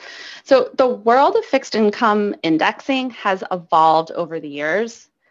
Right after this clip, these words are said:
and the fixed income E T F marketplace has grown significantly. Many of the newer indexes that have launched tend to focus on certain segments of the market,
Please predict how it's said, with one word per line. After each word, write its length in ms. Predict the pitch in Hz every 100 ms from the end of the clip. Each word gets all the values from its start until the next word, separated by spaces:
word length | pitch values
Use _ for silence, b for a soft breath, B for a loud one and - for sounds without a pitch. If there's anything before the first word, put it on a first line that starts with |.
| _ _
and 120 | - 233
the 40 |
fixed 280 | 233 277 -
income 240 | 277 254 220
E 100 | 202
T 160 | -
F 200 | 180 -
marketplace 680 | 180 170 - 175 - 165 160
has 200 | 190 160
grown 400 | - 160 151 165
significantly. 1000 | - - 139 143 160 - - 87 - _ _ _ -
Many 280 | 214 202 208
of 80 |
the 100 | 202
newer 280 | 208 170 180
indexes 600 | 202 208 226 226 285 262
that 380 | 208 180 170 180
have 240 | - 175 165
launched 540 | 151 160 214 - - - _ _ _ _ _ -
tend 220 | 208 202
to 60 |
focus 320 | 196 190 196 196
on 140 | 180
certain 340 | - 170 147
segments 480 | 170 165 160 160 156
of 100 | 156
the 80 | 156
market, 540 | 151 151 - 151 135